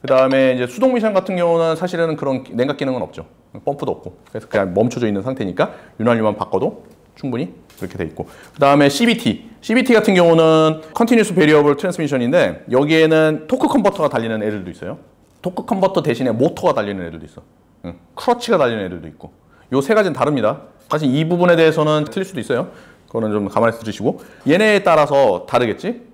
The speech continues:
근데 여기서도 체인이나 벨트가 돌아가면서 마찰로 돌아가잖아요. 그래서 이게 어마어마하게 속도가 빨리 돌아가면 얘네도 마찰률이 확 올라간단 말이야. 그래서 여기 자체에서도 사실 마찰을 적게 만들게 하면 당연히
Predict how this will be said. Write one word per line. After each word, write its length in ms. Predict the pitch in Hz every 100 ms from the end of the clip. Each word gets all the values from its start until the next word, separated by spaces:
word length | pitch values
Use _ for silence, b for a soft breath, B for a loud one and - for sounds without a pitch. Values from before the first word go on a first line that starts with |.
| _
근데 200 | 156 135
여기서도 640 | 135 160 156 147 226 262 -
체인이나 600 | 233 233 202 123 104 -
벨트가 400 | 113 120 131 113
돌아가면서 760 | - 113 110 95 90 98 90 B B
마찰로 500 | - 107 - 170 156
돌아가잖아요. 480 | 123 101 95 107 135
그래서 180 | - 104
이게 180 | 107 135 B B
어마어마하게 640 | - 113 156 160 151 139 139
속도가 360 | 175 - 160 160
빨리 180 | 170 160
돌아가면 420 | 135 117 135 113
얘네도 220 | 113 117
마찰률이 400 | 101 - 135 131 131
확 140 | -
올라간단 300 | 127 117 92
말이야. 180 | 82 87 B
그래서 200 | 160 175 B B -
여기 240 | 156 190
자체에서도 500 | 151 135 143 131 156
사실 420 | 170 165 196 233 B B _
마찰을 480 | 117 - 160 165 208
적게 280 | 139 - 156
만들게 400 | 135 127 117 120
하면 480 | 143 135 175 269 - _ _
당연히 580 | 208 202 117 247 262